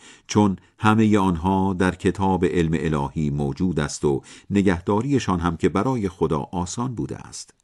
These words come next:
بتپرست‌ها به جای خدا چیزهایی را می‌پرستند که نه خدا دلیلی بر حقانیتشان فرستاده است و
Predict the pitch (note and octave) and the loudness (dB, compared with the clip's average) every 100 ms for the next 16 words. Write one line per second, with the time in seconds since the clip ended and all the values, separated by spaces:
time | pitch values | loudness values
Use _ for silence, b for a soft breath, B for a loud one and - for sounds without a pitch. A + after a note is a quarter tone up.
0 | _ _ _ _ _ _ _ D#3+ F#3 E3+ | _ _ _ _ _ _ _ 2 4 4
1 | D#3+ C#3+ C#3 C3 C3 B2 G#2+ C3+ B2 G2+ | 2 2 0 0 2 2 2 2 0 0
2 | F2+ F#2+ G#2+ - F2 D2+ A2 D3 C#3+ C3+ | 2 4 2 0 -2 0 0 0 0 0
3 | C3 B2 A#2 B2+ A#2+ A2+ A2 B B - | 0 -2 -2 0 0 -2 -8 B B -2
4 | A#2 B2+ D3 - G#2+ A2+ A#2+ G#2+ G2 A#2 | 0 2 0 0 2 4 2 0 0 2
5 | E3 D#3 D3 B2 B2 A#2 A#2 G#2+ G2 F#2+ | 2 0 0 -2 -4 -2 0 0 -2 -2
6 | F2+ F#2 F2 F2 E2+ F#2 E2 D#2+ D#2 - | -2 -2 -2 -2 0 0 -2 -2 -4 -4
7 | D2+ | -4